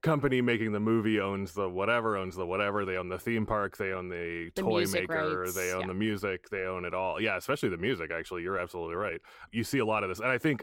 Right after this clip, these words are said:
Speaker 1: I P that you already own is a part of that process. So when we're talking about these old properties, they're quite often with a studio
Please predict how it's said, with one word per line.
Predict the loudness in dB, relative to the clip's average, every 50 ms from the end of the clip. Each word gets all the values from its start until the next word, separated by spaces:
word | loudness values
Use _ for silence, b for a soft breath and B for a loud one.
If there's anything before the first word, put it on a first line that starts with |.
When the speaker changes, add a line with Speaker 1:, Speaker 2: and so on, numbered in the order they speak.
| -6 _
Speaker 1:
I | 0 0 0 0
P | -2 -4 -4 -2 -2 -2 -2 -2 -2
that | -2 -4 -4 -2
you | -2 0 0
already | 2 2 0 0 0 -2
own | -2 0 0 0 0 0
is | -2 -2
a | -4
part | -4 -2 -2 -2 -2
of | -2
that | -4 -4 -4
process. | -4 -2 -2 -2 -4 -6 -8 -8 -8 -10 -12 B B B B
So | -4 -2 0 2 2 2 0 -2 -4 -6 -6 -2
when | 0 0 2 2
we're | 2
talking | 2 2 2 2 2
about | 2 0 0 0
these | -2 -2 0
old | 2 2 2 2 0
properties, | -2 -2 -2 -2 -2 -4 -4 -6 -6 -4
they're | -4 -4
quite | -2 0 0 2 4
often | 4 2 2 0 -2 -4 -2
with | -2 -2 0 0 0
a | -2 -4
studio | -6 -8 -6 -4 -4 -4 -2 -2 -2 -2 -2 -4 -4 -6 b